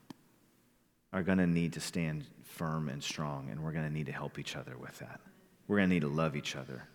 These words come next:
We're gonna need to strengthen each other for what's coming ahead. But it'll be worth it, because he will re-, reward us richly. So,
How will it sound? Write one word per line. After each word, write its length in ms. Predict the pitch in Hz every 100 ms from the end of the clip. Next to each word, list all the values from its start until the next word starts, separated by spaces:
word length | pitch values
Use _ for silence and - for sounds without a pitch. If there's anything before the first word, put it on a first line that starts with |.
| - _ - - _ _ _ _ _ _ 85
We're 80 |
gonna 140 | 90 90
need 160 | 85
to 140 | 76 71 - - - _ _ _ _ _ _ _ _ -
strengthen 560 | - - 90 - 78
each 220 | 71 -
other 220 | 71 69 67
for 500 | - 71 71 71 - -
what's 180 | 80 -
coming 280 | 80 73 69
ahead. 340 | 67 65 62 - _ _ _ - -
But 120 | 82
it'll 140 | 78 78
be 120 | 73
worth 360 | 78 73 -
it, 240 | - - - - _ - _ _ - - _
because 280 | - - 78
he 80 | 87
will 140 | 80
re-, 160 | 76 76 -
reward 480 | 82 80 85 87 67
us 240 | 65 - 64
richly. 380 | 65 - - - - _ _ _ _ _ _
So, 220 | - 73